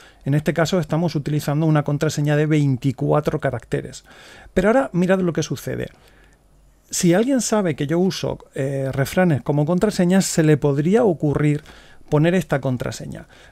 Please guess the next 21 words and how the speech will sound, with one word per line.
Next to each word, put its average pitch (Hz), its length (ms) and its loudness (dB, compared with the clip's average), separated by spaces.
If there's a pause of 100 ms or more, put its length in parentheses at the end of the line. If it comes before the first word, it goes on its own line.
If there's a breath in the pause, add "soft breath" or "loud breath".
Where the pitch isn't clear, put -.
Pero, 175 340 0
¿qué 214 140 0
pasa, 247 260 0
por 180 140 -2
ejemplo, 202 520 0
si 160 200 -2
yo 175 260 0 (220)
cambio 190 480 2
y 147 100 -2
añado 143 420 0
algo? - 320 -8
Yo 143 200 0
digo, 131 280 -4
"No 156 200 0
por 185 160 0
mucho 185 320 0
madrugar", 170 560 0 (340)
y 139 80 -4
pongo, 135 300 -4
por 147 100 -4
ejemplo, 160 480 -4